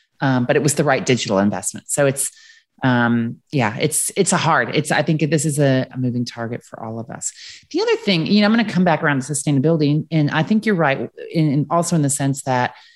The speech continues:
the chemical industry needs to own the narrative a whole lot better, right? So we've been sustainable for a long time. Um, so many of the value-added products came from a ref-, off stream, right? So there's circularity as it relates to refineries and chemical plants, et cetera.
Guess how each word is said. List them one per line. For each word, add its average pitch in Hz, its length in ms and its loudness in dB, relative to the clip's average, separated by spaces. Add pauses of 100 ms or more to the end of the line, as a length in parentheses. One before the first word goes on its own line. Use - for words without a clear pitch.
(340)
the 202 80 -2
chemical 277 340 0
industry 175 360 2
needs 147 220 2
to - 120 -2
own 135 160 2
the 131 60 2
narrative 117 440 -2
a 101 60 -6
whole 113 160 -4
lot 101 240 -8
better, - 240 -12 (200)
right? 127 220 -2
So 147 400 0
we've 226 540 0
been 165 640 2 (320)
sustainable 185 540 2
for 156 160 -2
a 135 60 4
long 127 240 0
time. 98 480 -6
Um, 135 280 -2
so 190 480 -2
many 185 340 2
of 151 120 0
the 151 80 -2
value-added 139 640 0
products - 600 -8 (180)
came 185 640 -4
from 139 300 -4
a 139 100 -2
ref-, - 540 -10
off 170 180 -4
stream, - 240 -10 (180)
right? 127 240 -4
So - 140 -2
there's 139 180 0
circularity 143 640 0
as 123 140 0
it - 60 -8
relates 123 300 -4
to - 120 -14
refineries 135 720 -2
and 131 120 -2
chemical 135 320 -4
plants, 131 340 -8
et - 100 -20
cetera. 65 340 -2